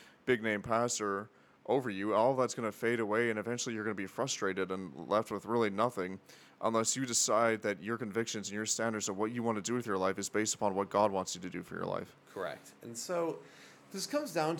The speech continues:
Speaker 2: to, I, I mean, and I'm just gonna say it, uh, I'll s-, and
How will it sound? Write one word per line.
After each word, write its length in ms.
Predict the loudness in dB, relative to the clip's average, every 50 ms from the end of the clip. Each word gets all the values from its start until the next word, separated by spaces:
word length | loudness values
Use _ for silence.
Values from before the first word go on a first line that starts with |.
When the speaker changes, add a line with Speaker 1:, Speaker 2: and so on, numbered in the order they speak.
| -2 0
Speaker 2:
to, 200 | 0 0 0 0 -6 -16 -20 -20 -20 -18 -18 -16 -16 -16 -20 -20 -20 -20 -20 -20 -20 -20 -20 -20 -20 -20 -20 -20 -20 -12 -6 -4 -4 -2 0
I, 140 | -2 -2 -2 -2
I 20 | -4
mean, 180 | -4 -4 -2 0
and 160 | 2 4 4
I'm 120 | 4 2 0
just 160 | -2 -2 0
gonna 140 | 0 0 2
say 220 | 2 2 4 4
it, 140 | 4 4 2 0
uh, 180 | -2 -4 -2 0
I'll 240 | 0 0 0 0 0
s-, 160 | -2 -4 -8 -10 -14 -12 -6
and 200 | -6 -6 -6 -6